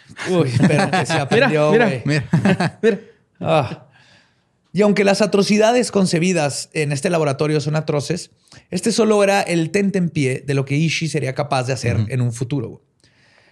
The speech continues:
Speaker 1: La unidad Togo cerró después de que dieciséis prisioneros chino-, chinos lograron escapar y contaron lo que habían vivido, este, dentro de la tercera unidad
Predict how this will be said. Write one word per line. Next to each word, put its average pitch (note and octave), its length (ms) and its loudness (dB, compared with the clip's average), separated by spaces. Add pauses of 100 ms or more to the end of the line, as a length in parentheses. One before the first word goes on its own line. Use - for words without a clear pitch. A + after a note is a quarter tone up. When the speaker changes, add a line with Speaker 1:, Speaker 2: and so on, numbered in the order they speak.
(140)
Speaker 1:
La D#3 80 0
unidad A3+ 340 4
Togo G3 340 4
cerró D3 400 2
después C#3+ 360 0
de E3 120 -2
que F3+ 100 0
dieciséis D3 460 -2
prisioneros D#3 580 -2
chino-, C3+ 440 -4
chinos D3 360 -2 (380)
lograron D#3+ 380 2
escapar D3 640 -2
y A3 160 2
contaron F3 500 0
lo F3 120 2
que C#3 100 -2
habían B2+ 240 0
vivido, C#3+ 460 0 (500)
este, C3+ 360 -4
dentro D#3 380 2
de C#3 100 0
la B2 160 -2
tercera B2+ 300 -2
unidad B2 460 -2